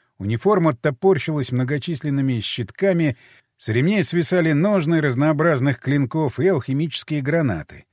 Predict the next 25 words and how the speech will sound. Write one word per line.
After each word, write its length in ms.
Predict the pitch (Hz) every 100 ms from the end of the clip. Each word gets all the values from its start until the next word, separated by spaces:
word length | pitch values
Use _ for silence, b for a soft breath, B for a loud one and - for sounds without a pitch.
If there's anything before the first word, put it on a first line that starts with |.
| _ _ _ _ _ _ 110
«Лицом 480 | 185 - 240 240
к 60 | 202
стене!» — 580 | 233 240 254 247 175 92 _ _ _
скомандовал 720 | - 92 101 170 147 147 143
один 260 | 139 135 127
из 160 | 120
них. 320 | 110 76 - _ _ _ _
Я 220 | 104 214
выполнил 540 | 202 180 185 185 190
приказ. 720 | 135 175 147 113 90 73 - - -
Тогда 300 | 104 123 220
меня 220 | 202 185
быстро 460 | 156 185 - 143 131
охлопали, 600 | - 160 196 180 156 131
избавили 460 | 98 180 151 135
от 180 | 123 -
оружия 600 | 127 185 175 165 160 120 - _
и 120 | 107
амулетов, 600 | 175 175 131 80 - - _ _ _ _
а 100 | 90
потом 320 | 123 214 214
развернули 540 | 170 123 156 160 185 170
обратно. 640 | 160 123 85 - - - _ _ _ _ _ _
Пространство 680 | 101 104 - 233 202 160 175
разошлось, 880 | 156 139 139 170 208 220 - -